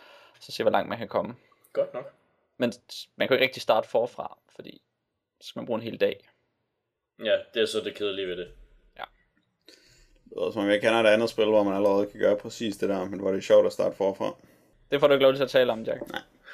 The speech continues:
Speaker 3: Jeg har også spillet Torchlight.
Speaker 1: Ja.
Speaker 3: Og jeg, jeg tror, jeg spillede det lidt mere, end I gjorde, måske.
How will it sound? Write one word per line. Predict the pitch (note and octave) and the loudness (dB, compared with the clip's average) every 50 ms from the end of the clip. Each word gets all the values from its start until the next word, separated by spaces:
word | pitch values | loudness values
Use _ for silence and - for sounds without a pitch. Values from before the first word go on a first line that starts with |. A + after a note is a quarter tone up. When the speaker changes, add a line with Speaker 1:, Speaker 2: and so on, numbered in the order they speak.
| - - - - - _ - | -20 -20 -20 -20 -20 _ 2
Speaker 3:
Jeg | - G#2+ C3+ | 6 6 8
har | D#3+ D3+ | 8 8
også | C3+ - | 6 4
spillet | - C#3 C#3 A#2+ - | -2 -4 -4 -2 2
Torchlight. | C3 B2+ C3 B2+ - B2 A#2+ B2 - - _ _ _ _ _ _ _ _ _ _ _ _ _ _ _ - | 4 4 4 4 2 -6 -6 -8 -12 -20 _ _ _ _ _ _ _ _ _ _ _ _ _ _ _ -4
Speaker 1:
Ja. | F3 - - - _ _ _ - | -4 -4 -4 -4 _ _ _ -6
Speaker 3:
Og | - G2 G2+ | 0 4 4
jeg, | G#2 B2+ - - - - - | 4 4 4 0 -12 -8 -4
jeg | A2+ B2 - | -4 -4 -4
tror, | - - - G#3 | -6 -4 -2 0
jeg | G3+ F#3 - | 0 0 0
spillede | - E3+ E3 F#3 F#3 | 0 -2 -2 0 0
det | F3 B2+ | 0 -2
lidt | B2+ B2 B2 | -2 -2 -2
mere, | A#2+ A#2 B2 B2+ C3+ - - | -2 -2 -2 -2 -4 -6 -6
end | G2 G#2+ | -4 -6
I | G#2 G#2 | -6 -2
gjorde, | G#2+ G2+ G#2 G#2+ G#2 A2 | 0 0 0 0 -2 -4
måske. | A2+ A2+ - - A2 F#2+ - | -12 -14 -10 -8 -8 -8 -8